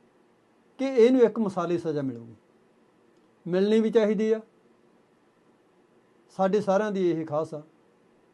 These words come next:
ਮੈਂ ਤੁਹਾਡੇ ਤੋਂ ਇਜਾਜ਼ਤ ਮੰਗਦਾ। ਧੰਨਵਾਦ।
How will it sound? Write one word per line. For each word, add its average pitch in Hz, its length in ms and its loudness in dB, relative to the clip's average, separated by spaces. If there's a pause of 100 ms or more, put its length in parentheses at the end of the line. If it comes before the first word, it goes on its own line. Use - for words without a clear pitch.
(640)
ਮੈਂ 202 180 0
ਤੁਹਾਡੇ 196 300 2
ਤੋਂ 180 120 -4
ਇਜਾਜ਼ਤ 156 320 -2
ਮੰਗਦਾ। 170 340 -6 (1400)
ਧੰਨਵਾਦ। 170 520 -4